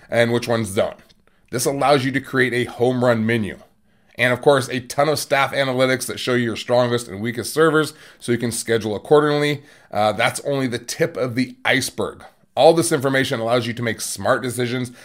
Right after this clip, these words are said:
that allow you to make more money. All right, so make sure you don't overlook this one. All right, number five, <sighs> improve your marketing. And this, this one, of course, everyone wants to do better.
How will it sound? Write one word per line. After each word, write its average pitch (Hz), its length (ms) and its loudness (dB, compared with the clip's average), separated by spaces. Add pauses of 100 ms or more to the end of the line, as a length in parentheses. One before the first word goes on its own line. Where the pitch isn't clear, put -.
(140)
that 104 120 -2
allow 101 200 0
you 117 120 0
to 113 120 -8
make 98 260 -6
more 95 240 -6
money. 92 380 -10 (1080)
All 95 80 -8
right, 95 160 -4
so 95 100 -14
make 123 160 -6
sure 131 160 -8
you 120 120 -4
don't 107 260 -2
overlook 101 440 -8
this 80 180 -16
one. 73 220 -16 (800)
All - 60 -2
right, 120 100 2
number 180 180 2
five, 190 480 6 (800)
<sighs> - 1080 -10
improve 165 340 8
your 165 100 6
marketing. 113 400 4 (460)
And 123 200 0
this, 180 160 2 (200)
this 180 200 4
one, 170 100 6
of 143 80 0
course, 135 280 4
everyone 139 360 2
wants 143 300 4
to 139 80 -10
do 143 100 2
better. 147 460 6